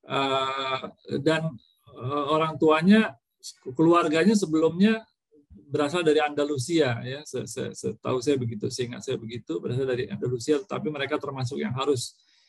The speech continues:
berhijrah, ya, ke Afrika Utara karena, karena, eh, kemerosotan,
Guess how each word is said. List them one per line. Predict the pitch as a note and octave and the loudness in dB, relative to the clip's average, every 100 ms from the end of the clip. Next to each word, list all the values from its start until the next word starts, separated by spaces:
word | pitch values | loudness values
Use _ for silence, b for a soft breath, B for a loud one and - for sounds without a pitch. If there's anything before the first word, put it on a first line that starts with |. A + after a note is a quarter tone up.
| b _ | b _
berhijrah, | C3 B2+ C3 D#3+ D3 C#3+ B2+ - | 0 2 2 2 4 2 0 -4
ya, | B2+ C#3 D3 | -4 -4 -4
ke | |
Afrika | B2+ A2+ B2+ C3 | -2 0 0 0
Utara | B2 A#2 B2+ B2+ C#3+ | -2 0 -2 -2 -2
karena, | C#3 B2+ B2+ C#3+ D#3 - _ _ _ _ _ _ | -2 -4 -2 -4 -4 -12 _ _ _ _ _ _
karena, | C3+ C3 B2+ C3+ - - | -2 -2 -2 -6 -10 -12
eh, | - C3+ B2+ | -4 -4 -2
kemerosotan, | C3+ C#3 D3 C3+ D#3 - C#3+ B2 | -2 2 2 4 2 2 2 2